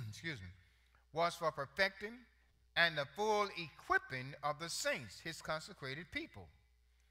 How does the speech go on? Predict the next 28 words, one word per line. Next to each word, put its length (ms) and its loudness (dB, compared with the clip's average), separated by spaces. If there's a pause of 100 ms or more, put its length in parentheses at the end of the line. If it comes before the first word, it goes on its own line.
(140)
that 200 0
they 240 2
should 400 -2 (180)
do 220 -2 (580)
the 100 -4
works 480 2 (100)
of 120 0 (180)
ministering 640 -2
toward 360 2 (140)
building 480 0 (140)
up 220 10 (400)
Christ's 360 2
body, 340 2 (120)
the 80 -10
church. 220 -10 (1700)
Building 300 -4
up. 160 -10 (460)
What 180 -10
would 120 -2
happen 420 -6
if 100 -4 (300)
every 200 -2
person 360 -2
who 100 -8
walks 220 -4
through 120 -8
that 200 -4
door 200 -8